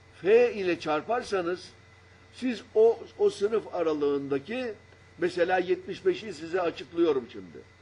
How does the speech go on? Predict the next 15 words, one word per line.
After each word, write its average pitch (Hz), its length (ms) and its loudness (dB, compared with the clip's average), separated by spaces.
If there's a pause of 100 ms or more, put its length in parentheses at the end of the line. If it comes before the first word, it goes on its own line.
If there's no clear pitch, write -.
(440)
Yetmiş 165 440 -2
beş 208 240 2
değeri 175 260 0
nedir 175 320 0
biliyor 202 200 0
musunuz? 185 420 -4 (460)
Birinci 185 420 -4
sınıf 190 300 0
aralığındaki 170 1120 0 (480)
sapmalar 170 840 2 (400)
iki 208 220 -8
tane 185 300 2
değer 160 220 4
olduğuna 151 380 0
göre, 139 360 0